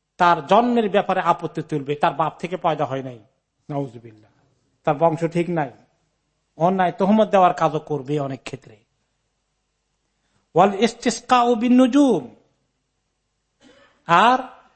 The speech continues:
তারকা দ্বারা বৃষ্টি পাওয়ার জন্য চেষ্টা করবে,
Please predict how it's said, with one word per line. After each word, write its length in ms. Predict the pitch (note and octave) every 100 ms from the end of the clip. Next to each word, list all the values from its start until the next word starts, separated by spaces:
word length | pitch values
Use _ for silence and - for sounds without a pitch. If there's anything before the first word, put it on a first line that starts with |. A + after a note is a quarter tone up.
| _ _ _ _ _ - -
তারকা 420 | F#3+ A3 A3 G3
দ্বারা 520 | F3+ F3+ F3+ A3+ A3 _ _ _ _ _ _ -
বৃষ্টি 460 | C3+ G#3+ - - G#3+
পাওয়ার 360 | G3+ F#3 F3+
জন্য 240 | F3 F3 A3
চেষ্টা 340 | A3 - E3
করবে, 360 | D#3 C#3 B2